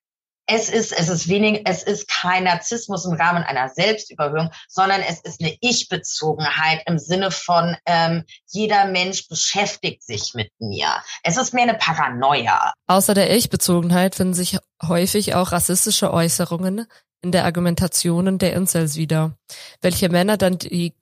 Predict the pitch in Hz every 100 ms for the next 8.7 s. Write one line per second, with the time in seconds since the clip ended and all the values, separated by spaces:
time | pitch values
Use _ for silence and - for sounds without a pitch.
0 | - - 180 180 170 170 202 190 - -
1 | 185 202 - 170 180 - - 156 151 147
2 | - 151 151 156 156 151 - 160 165 175
3 | 180 180 202 190 185 175 170 - 180 185
4 | 175 160 - 160 - 160 156 151 151 156
5 | - - 160 151 156 - 156 147 180 214
6 | - - - - - - 180 190 - 202
7 | 220 165 - 156 165 156 160 180 160 151
8 | 151 170 160 147 - -